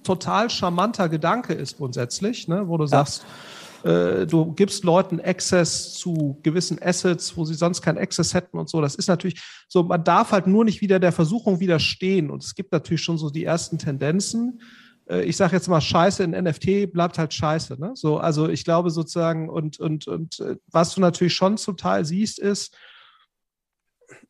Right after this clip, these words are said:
Speaker 1: zu hohe Kosten, die dann zugrunde liegen. Äh, ne? Also, äh, ich glaub, man muss einfach, äh, es muss, die, die, die Leute, also die Mehrheit der, der Anbieter und Initiatoren von diesen Themen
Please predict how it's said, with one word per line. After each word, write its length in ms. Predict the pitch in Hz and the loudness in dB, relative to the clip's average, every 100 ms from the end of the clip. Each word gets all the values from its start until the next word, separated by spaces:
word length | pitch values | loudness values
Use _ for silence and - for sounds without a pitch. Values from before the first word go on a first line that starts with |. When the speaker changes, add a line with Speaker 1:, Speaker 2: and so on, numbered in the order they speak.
| _ 151 139 _ _ _ _ _ | _ -20 -20 _ _ _ _ _
Speaker 1:
zu 300 | - - 233 | -4 2 4
hohe 200 | 190 190 | 6 4
Kosten, 440 | - 180 - - 175 | 2 0 0 -4 -4
die 80 | |
dann 160 | 180 165 | -2 -4
zugrunde 400 | - 165 165 160 | -4 -4 -2 0
liegen. 400 | 147 156 151 147 | -2 -4 -4 -8
Äh, 340 | - - - | -8 -8 -6
ne? 180 | 208 208 | -2 0
Also, 260 | - 185 185 - - - | 4 4 4 0 -18 -8
äh, 120 | - - | -8 0
ich 160 | 220 | 2
glaub, 140 | 240 226 | 2 4
man 100 | 214 | 4
muss 140 | 262 | 4
einfach, 180 | - 180 | 2 2
äh, 300 | - - 156 233 | 0 0 -4 0
es 160 | 208 208 | 0 2
muss, 220 | 233 - | 0 0
die, 220 | 180 190 190 | -2 -2 -2
die, 140 | 170 190 | -2 -4
die 200 | 160 190 | 0 4
Leute, 640 | 170 208 240 226 233 - _ _ _ _ | 6 6 6 4 4 -2 _ _ _ _
also 200 | 185 165 | -4 0
die 100 | 180 | 0
Mehrheit 580 | 165 220 254 226 220 220 | 2 4 4 4 2 2
der, 240 | 190 180 180 | 0 -2 -6
der 260 | 180 - | -6 -2
Anbieter 520 | 196 240 233 220 202 | 0 0 -2 -4 -2
und 120 | 196 214 | -2 -2
Initiatoren 720 | 202 - 185 - 208 214 226 | -6 -4 -6 -4 0 0 0
von 220 | 190 180 | -2 -2
diesen 280 | 185 180 170 | -2 -2 -2
Themen 560 | 196 196 156 139 - | 0 2 0 -2 -8